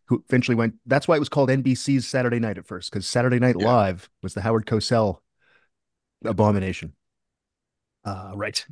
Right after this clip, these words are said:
Speaker 1: Uh, on January seventeenth, the Ottawa Civics of the World Hockey Association folded after playing two
Speaker 2: Mm-hmm.
Speaker 1: games, after having moved,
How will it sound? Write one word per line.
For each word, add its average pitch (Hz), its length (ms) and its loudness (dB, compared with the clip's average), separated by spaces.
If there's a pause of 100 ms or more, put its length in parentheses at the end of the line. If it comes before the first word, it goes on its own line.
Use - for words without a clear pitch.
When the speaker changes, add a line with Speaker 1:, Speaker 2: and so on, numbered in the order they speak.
(460)
Speaker 1:
Uh, 135 180 4
on 123 180 4
January 202 360 2
seventeenth, - 640 0 (300)
the 123 140 0
Ottawa 220 380 2
Civics - 600 -2
of 101 80 -2
the 113 60 -2
World 131 220 -2
Hockey 147 300 -4
Association 104 600 -2
folded - 560 0 (840)
after 131 240 0
playing 120 300 2
two - 180 2
Speaker 2:
Mm-hmm. 190 40 4
Speaker 1:
games, 123 500 2
after 113 240 -2
having 110 360 4
moved, 143 500 4